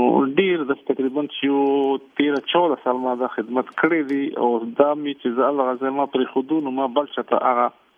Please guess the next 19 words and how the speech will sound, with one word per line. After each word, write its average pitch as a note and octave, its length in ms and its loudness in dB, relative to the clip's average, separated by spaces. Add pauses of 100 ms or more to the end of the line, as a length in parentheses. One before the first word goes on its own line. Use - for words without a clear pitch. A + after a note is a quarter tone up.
(120)
کار C3 260 2
حواله A#2 380 -2
کړو. G#2+ 180 -6
تر B2+ 120 2
اوسه D#3 280 -4
پورې A#2+ 160 -2 (120)
شکر D#3 280 -2 (100)
دی B2 100 2 (680)
چې - 60 -4 (120)
هلته B2+ 260 2
هغه A#2 180 0
بلډ B2+ 180 0 (100)
ډونیشن A#2 360 -8 (140)
کېږي، C3+ 260 -2 (100)
لګیا A2+ 320 -2
دی، A2+ 100 -6
هغه G#2+ 100 -6 (100)
تیلسیمیا A2+ 500 -4
پیشنټ A#2 300 -4